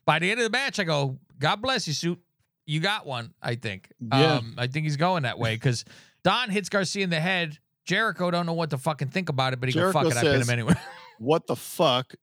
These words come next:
Speaker 2: which is bleeped out a little late, so you hear him actually do say, "Fuck."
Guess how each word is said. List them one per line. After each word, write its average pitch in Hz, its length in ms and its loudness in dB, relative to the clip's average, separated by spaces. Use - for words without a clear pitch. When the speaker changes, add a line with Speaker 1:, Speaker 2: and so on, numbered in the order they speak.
Speaker 2:
which 120 240 -4
is 117 220 -6
bleeped 123 460 -2
out 117 300 0
a 117 80 -8
little 113 460 0
late, 110 260 -2
so - 100 -8
you 110 140 -4
hear 110 140 -4
him 104 100 -6
actually 101 280 -8
do 98 200 -10
say, - 180 -10
"Fuck." - 540 -8